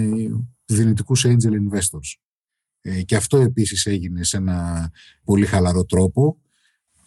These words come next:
Κάποια ήταν πιο δύσκολα από κάποια άλλα, κάποια έγιναν, ε, τυχαία, κάποια έγιναν σε συγκεκριμένες συναντήσεις. Η αλήθεια είναι ότι έχει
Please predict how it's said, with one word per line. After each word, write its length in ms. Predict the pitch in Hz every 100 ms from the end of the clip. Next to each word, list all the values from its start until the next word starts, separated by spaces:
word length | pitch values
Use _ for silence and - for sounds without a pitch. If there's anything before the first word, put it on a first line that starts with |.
| - -
Κάποια 600 | 127 127 95 92 85 85
ήταν 320 | 101 107 95
πιο 180 | 90 110
δύσκολα 420 | 92 104 - 85
από 120 | 82 87
κάποια 340 | 90 - 95
άλλα, 200 | 160 143
κάποια 280 | 131 120 110
έγιναν, 420 | 107 101 92 87
ε, 160 | 82 78
τυχαία, 560 | 85 - 160 165 156 139 - - _ _
κάποια 340 | 127 120 120
έγιναν 240 | 113 110
σε 120 | 101 98
συγκεκριμένες 560 | 98 101 95 117 107
συναντήσεις. 600 | - 92 110 175 160 135 -
Η 120 | 143
αλήθεια 360 | 127 180 -
είναι 80 | 165
ότι 160 | 151 143
έχει 460 | 143 135 135 135